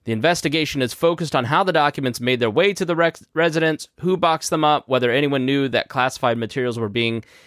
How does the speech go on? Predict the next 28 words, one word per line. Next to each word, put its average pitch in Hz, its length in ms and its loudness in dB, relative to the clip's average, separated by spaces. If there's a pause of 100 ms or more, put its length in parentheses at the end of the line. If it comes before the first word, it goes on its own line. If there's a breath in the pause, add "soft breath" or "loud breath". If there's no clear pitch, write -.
(140)
improperly 107 580 -2
taken 139 460 -2
out 156 260 0
of 165 120 0
the 170 80 2
White 170 240 2
House, 165 320 0 (340 soft breath)
which 104 180 -2
is 147 200 0
the 160 100 -4
key 165 400 2
because 131 420 0
any 143 300 0
kind 135 360 0
of 127 340 0
criminality 143 760 0
means 117 340 -2
int-, 120 360 -4
there 113 260 0
has 135 240 0
to 131 80 -2
be 120 160 0
intent. 135 540 0
Remember 131 400 2
that, 95 340 0 (640 soft breath)
um, 107 320 0
which 131 340 0 (140)
i-, 131 60 2